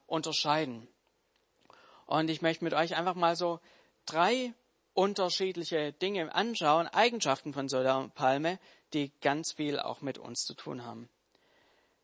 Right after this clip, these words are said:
Letztes Jahr sind wir ja nebenan frisch eingezogen und wir haben einen Wintergarten und wir waren dann beim Deno und war, unsere Frage war so, was können wir denn für eine Pflanze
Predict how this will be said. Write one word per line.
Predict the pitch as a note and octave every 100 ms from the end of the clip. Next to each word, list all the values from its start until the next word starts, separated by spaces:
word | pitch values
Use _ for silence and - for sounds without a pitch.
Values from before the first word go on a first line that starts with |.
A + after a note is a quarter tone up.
| _
Letztes | G3 A3 G#3 -
Jahr | E3+ G#3+ C4
sind | A#3+ A3
wir | G#3
ja | F#3+ F#3
nebenan | F#3 F#3+ F#3+ F3+ A3 A3 F#3 G3+
frisch | - G3 -
eingezogen | D#3+ G#3+ A3 - A3 G#3+
und | G3 F3+
wir | F3+
haben | E3+
einen | E3
Wintergarten | F3+ A#3+ A3 D3+ D3+ G3
und | - E3+ F#3 - -
wir | - F3 F#3+ F#3+ F3+ -
waren | E3 E3 G#3+
dann | F#3
beim | E3 D3
Deno | C#3 G3 A3+ G#3+ F#3+ E3
und | D#3+ D3
war, | C#3+ D3+ - - -
unsere | F#3 F3 - D#3+
Frage | D3+ E3 F#3+ C3+
war | C3+
so, | C#3 D3+ D3+ - - -
was | C#3+ F3+ A3+ - _ _
können | - F#3 G3
wir | G3
denn | D#3 D3+
für | E3 E3+ -
eine | C#3 C3+
Pflanze | B2 - D#3 G#3 B3 E3+ D3+ F3+